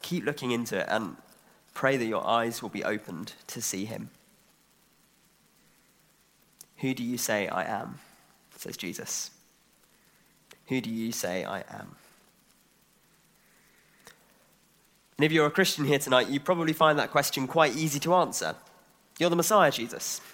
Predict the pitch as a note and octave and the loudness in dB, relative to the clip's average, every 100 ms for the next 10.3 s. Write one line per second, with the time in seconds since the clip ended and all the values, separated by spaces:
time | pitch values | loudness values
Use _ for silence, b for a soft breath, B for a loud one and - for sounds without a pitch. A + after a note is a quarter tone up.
0 | - _ _ _ _ _ B B B B | -20 _ _ _ _ _ B B B B
1 | B B - - - G3 F#3+ E3+ - G3+ | B B -20 -20 -4 0 0 0 0 4
2 | D3+ E2+ F2 - D3 - - - - _ | 4 4 -6 -4 -4 -2 -6 -8 -12 _
3 | _ b b b b _ _ _ - _ | _ b b b b _ _ _ -20 _
4 | - B2 C#3 D3 C#3+ B2+ G#2 A#2+ - A#2 | -2 0 2 2 2 0 0 -4 -2 0
5 | G#2+ - - - _ _ _ _ _ _ | -2 -4 -16 -20 _ _ _ _ _ _
6 | _ _ _ _ B B B B B B | _ _ _ _ B B B B B B
7 | B _ - D3 - E3 D3+ C3+ - - | B _ -4 -2 0 -2 -2 -2 -6 -2
8 | D3+ A#2 - - - _ _ _ _ _ | -2 -2 -6 -14 -18 _ _ _ _ _
9 | _ _ _ _ - A2+ G#2+ G2+ A2 A2 | _ _ _ _ -4 -4 -2 -2 2 0
10 | - - - | -2 -12 -18